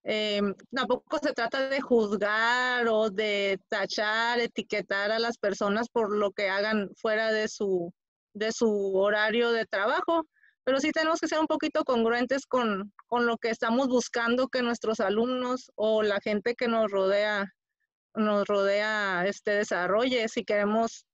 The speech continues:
gente que sea activa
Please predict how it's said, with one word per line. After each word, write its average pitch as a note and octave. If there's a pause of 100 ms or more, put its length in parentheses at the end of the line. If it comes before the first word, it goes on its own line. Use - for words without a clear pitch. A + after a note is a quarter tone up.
(100)
gente A3
que G#3
sea G#3+ (360)
activa B3+